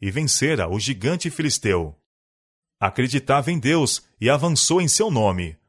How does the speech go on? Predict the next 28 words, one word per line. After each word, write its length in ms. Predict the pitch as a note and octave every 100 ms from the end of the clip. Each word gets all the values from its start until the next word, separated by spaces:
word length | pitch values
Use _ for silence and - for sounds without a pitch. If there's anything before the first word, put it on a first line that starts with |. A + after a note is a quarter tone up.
| _ -
mas, 420 | C3 F#3 F3 -
ao 160 | C#3+ D3
ser 220 | - B2
acossado 840 | B2+ - D3 - C3 E3 F3+ F#3+ _ -
e 100 | A2
perseguido, 840 | A2+ A2 D3+ G#2 C#3+ D#3+ F#3+ F#3+ _ _
a 140 | G#2 F#2+
perplexidade 1040 | E3 F3+ E3 - B2+ F#2+ A#2 G#2+ A#2 A2
e 80 | C3
angústia 640 | D3+ G#2 E3+ F3+ F#3 F#3 - _ _
quase 420 | A#2 C#3+ C#3 F#2+
lhe 120 | F#2+
escondera 540 | D3+ - D#3 A2+ G#2+ A2
da 160 | -
vista 580 | B2+ C3+ F3+ - F#3 F#3 - -
o 120 | D#3
Pai 280 | - A#2+ C3
Celestial. 840 | - B2+ C3+ - A#2 F2 D#2 C#2 _ _ _ _ _ _ _ _ _ _ _ _
Contudo, 680 | A#2+ A#2+ C3+ D#3 D3 D#3+ D3+ _
esta 360 | G#2+ C3+ C3 A#2
experiência 760 | - A#2 G2+ A2 D3+ B2+ G2+
estava 420 | G2+ - C3 B2+ A#2+
servindo 520 | D3 A2 B2+ D#3 C3
para 220 | A2 A#2+
ensinar 440 | B2+ - A2 A#2
sabedoria 840 | A2+ - E3 F3 E3 D3+ B2+ F3 F3+
a 160 | D3+
Davi, 580 | D#3+ F#3 F2+ G#2+ G#2+ G2+